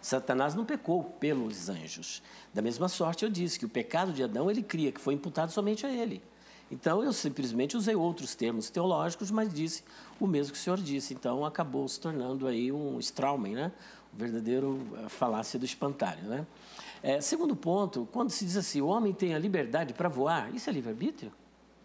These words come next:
Ora, quer dizer que se um dia um homem che-, criar alguma coisa pra voar, então você vai concordar que o homem tem o livre-arbítrio. Então, isso não é livre-arbítrio. Eu até pensei que o pastor fosse, é, conceituar a questão sobre o livre-arbítrio.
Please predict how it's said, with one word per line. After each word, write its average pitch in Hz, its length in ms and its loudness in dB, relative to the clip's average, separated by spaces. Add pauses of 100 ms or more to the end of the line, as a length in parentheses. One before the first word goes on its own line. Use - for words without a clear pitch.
(100)
Ora, 131 200 0
quer 131 120 0
dizer 147 160 0
que 185 60 -4
se - 100 -2
um 254 80 2
dia 165 160 2
um 175 40 4
homem 151 240 4
che-, 127 200 -4 (380)
criar 131 320 2
alguma 127 280 2
coisa 120 280 0
pra 120 140 0
voar, 120 300 2
então 175 680 0 (340)
você 107 180 -2
vai 127 120 2
concordar 143 420 0
que 143 100 -8
o 170 40 2
homem 160 140 0
tem 156 140 -2
o 147 40 0
livre-arbítrio. 147 640 0 (540)
Então, 120 240 2
isso 117 200 -2
não 190 120 4
é 127 40 4
livre-arbítrio. 143 760 0
Eu 101 40 -8
até 131 200 -2
pensei 147 360 0
que - 140 -6
o 143 60 -4
pastor 139 400 -4
fosse, 131 540 -2 (400)
é, 123 460 4
conceituar 160 1080 2
a - 100 -6
questão 175 420 0
sobre 110 240 -2
o 120 60 2
livre-arbítrio. 101 640 -2